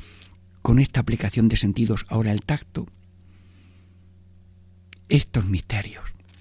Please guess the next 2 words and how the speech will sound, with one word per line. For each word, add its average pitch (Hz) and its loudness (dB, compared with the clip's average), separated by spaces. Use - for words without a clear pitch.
Bueno, 165 4
pues - 4